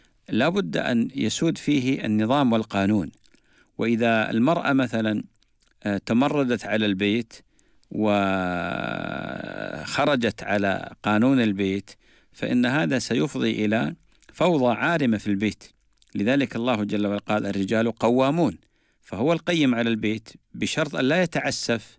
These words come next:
في استعمال الحق الممنوح له، وإنما يدير البيت، يسمح لامرأته بأن تزور والديها، أقاربها،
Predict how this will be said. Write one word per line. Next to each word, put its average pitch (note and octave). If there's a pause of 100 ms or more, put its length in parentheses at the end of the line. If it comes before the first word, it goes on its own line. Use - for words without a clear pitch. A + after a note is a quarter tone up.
(380)
في -
استعمال A2
الحق -
الممنوح A2
له، G#2+ (500)
وإنما B2 (500)
يدير C3
البيت، A2 (540)
يسمح C3+
لامرأته A2+
بأن G#2+
تزور A2 (380)
والديها، G#2+
أقاربها، A#2+